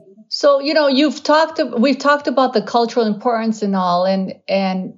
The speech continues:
um, I'd like to, to hear more from Kenneth in terms of the actual importance of having teachers of color, 'cause we,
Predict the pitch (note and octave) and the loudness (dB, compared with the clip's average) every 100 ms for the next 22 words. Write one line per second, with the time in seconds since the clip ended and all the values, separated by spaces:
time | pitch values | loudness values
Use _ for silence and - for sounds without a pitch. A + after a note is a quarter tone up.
0 | - F#3+ F#3 F3+ F3+ - - G3+ G3+ A3+ | -10 -4 -4 -4 -6 -10 -4 -2 2 0
1 | A3+ B3 A3 F#3 - _ _ - A3+ A3 | 0 0 -2 -2 -10 _ _ -2 0 4
2 | B3 A#3 A3 G3+ G3+ G3 G3+ F#3+ A3+ G#3+ | 4 4 4 4 4 2 -4 -2 0 2
3 | G#3+ G3 - G#3+ G3+ G3 F3 - G#3 G3 | 0 -2 -2 -4 0 0 0 -4 -2 0
4 | - G3+ G#3 - A3+ G3+ F3+ F3 - G#3 | 0 0 0 -2 -2 0 -2 -4 0 0
5 | G3 G3 F3+ F#3+ G3 G#3 G3+ G#3 F#3+ E3 | 0 -4 -4 0 0 0 -2 -2 -2 -6
6 | E3 - F#3 F3 G3+ F3 G3+ - | -6 0 0 2 -2 -2 -2 -4